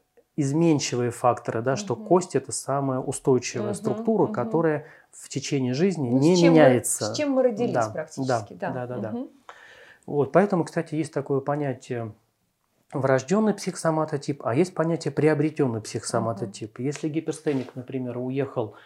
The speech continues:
Speaker 1: из маленького города в большой город, то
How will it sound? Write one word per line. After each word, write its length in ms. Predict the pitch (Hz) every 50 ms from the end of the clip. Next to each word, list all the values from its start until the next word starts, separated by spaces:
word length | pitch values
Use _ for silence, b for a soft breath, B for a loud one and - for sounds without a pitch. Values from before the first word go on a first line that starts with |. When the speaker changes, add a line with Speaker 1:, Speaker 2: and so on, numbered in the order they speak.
| B B B B B B
Speaker 1:
из 120 | 135 127 131
маленького 520 | 139 143 139 127 127 127 - 123 120 127
города 320 | 127 127 127 123 117 117
в 100 | 117 117
большой 440 | 117 131 135 135 - - 277 285 254
город, 380 | 196 170 147 135 127 110 - - B B B B B _ _
то 580 | - 143 147 151 147 143 139 139 131 - -